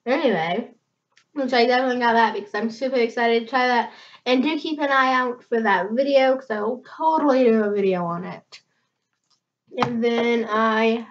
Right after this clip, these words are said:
have the Harajuku Bag Charm, the Kawaii Foods Hairpin Set,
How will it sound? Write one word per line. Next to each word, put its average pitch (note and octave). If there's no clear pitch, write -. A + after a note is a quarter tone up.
have G#3+
the A3
Harajuku C#4+
Bag E4
Charm, D4+
the C#4
Kawaii A3
Foods G#3+
Hairpin D#4
Set, C#4